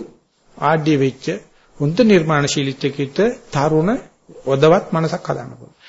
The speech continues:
කයත් ඕනේ සර්කස් එකක් කරන්න පුළුවන්.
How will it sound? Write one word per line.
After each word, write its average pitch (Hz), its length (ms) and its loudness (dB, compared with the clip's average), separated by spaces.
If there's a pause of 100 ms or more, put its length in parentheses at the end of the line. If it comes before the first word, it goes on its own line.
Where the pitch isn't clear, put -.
(180)
කයත් 233 400 4 (800)
ඕනේ 247 760 4
සර්කස් 208 360 2
එකක් 175 180 -2
කරන්න 110 220 -6
පුළුවන්. - 260 -20